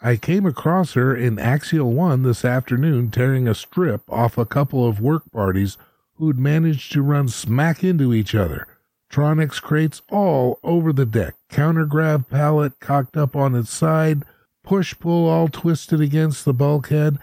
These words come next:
and half a dozen missile drives ready to slip right out of their collars, not to mention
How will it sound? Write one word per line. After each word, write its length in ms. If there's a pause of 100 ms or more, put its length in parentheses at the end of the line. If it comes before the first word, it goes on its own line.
(280)
and 160
half 320
a 60
dozen 480
missile 380 (360)
drives 560
ready 300
to 120
slip 380
right 380
out 160
of 80
their 140
collars, 540
not 320
to 120
mention 580